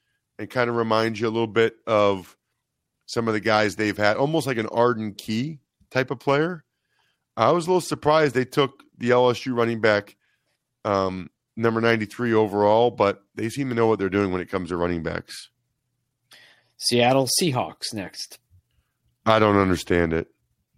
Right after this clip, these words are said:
Speaker 1: Don't understand it. I mean, they draft two pass blocking offensive tackles and then a running back,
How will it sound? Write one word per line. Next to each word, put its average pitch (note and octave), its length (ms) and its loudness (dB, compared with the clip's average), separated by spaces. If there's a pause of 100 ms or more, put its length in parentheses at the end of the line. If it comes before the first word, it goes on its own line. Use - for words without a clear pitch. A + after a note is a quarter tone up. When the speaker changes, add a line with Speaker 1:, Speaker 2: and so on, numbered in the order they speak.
(320)
Speaker 1:
Don't A2 160 -2
understand F2+ 560 -4
it. D#2+ 160 -8 (680)
I G#2 80 0
mean, G#2 380 0 (680)
they A#2+ 360 2 (120)
draft A#2+ 500 2
two D#3 240 -2
pass B2 500 0
blocking G#2 760 -4 (840)
offensive G#2+ 440 -2
tackles F2+ 760 -2 (600)
and G#2+ 260 -2
then G#2 500 0 (600)
a F#2+ 520 2 (520)
running B2 260 0
back, E3+ 420 -2